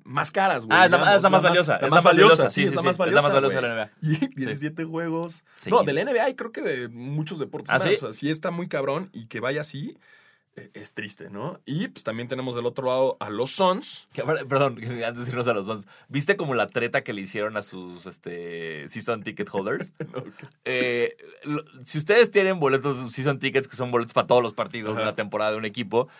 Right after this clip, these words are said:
Speaker 2: tienen tratos muy especiales. Les, les mandan, los invitan a meet and greets y cosas, y les mandaron en esta ocasión como un folleto a todos de, "Hey, renueva tus boletos para la próxima temporada", y la foto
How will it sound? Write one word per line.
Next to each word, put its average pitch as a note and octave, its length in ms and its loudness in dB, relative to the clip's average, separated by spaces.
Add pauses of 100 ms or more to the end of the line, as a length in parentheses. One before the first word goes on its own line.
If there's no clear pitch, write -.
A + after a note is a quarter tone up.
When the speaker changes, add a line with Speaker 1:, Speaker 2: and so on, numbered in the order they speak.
(140)
Speaker 2:
tienen E3 320 2
tratos C#3 300 2
muy B2+ 160 -4
especiales. A#2 560 -2
Les, F2+ 200 -14
les F#2 200 -10
mandan, G#2 480 -2
los F#2 140 -10
invitan G2+ 340 -6
a G2 40 -6
meet G2 160 -12
and G2 140 -8
greets G#2 420 -6
y G2 60 -14
cosas, G#2 380 -6
y B2 180 -4
les A#2+ 240 -4
mandaron C#3+ 420 2
en B2+ 140 -6
esta C3+ 160 -6
ocasión B2+ 260 -8
como B2 140 -10
un C3+ 140 -10
folleto B2 420 -2
a A#2 80 -2
todos B2+ 440 -4 (280)
de, D3 220 2
"Hey, F#3+ 120 4
renueva E3+ 480 4
tus C#3+ 200 -6
boletos C#3+ 400 -2
para A#2 160 2
la A2 100 6
próxima B2 280 -2
temporada", B2 520 4 (280)
y B2+ 120 -4
la A#2+ 200 2
foto D3+ 580 0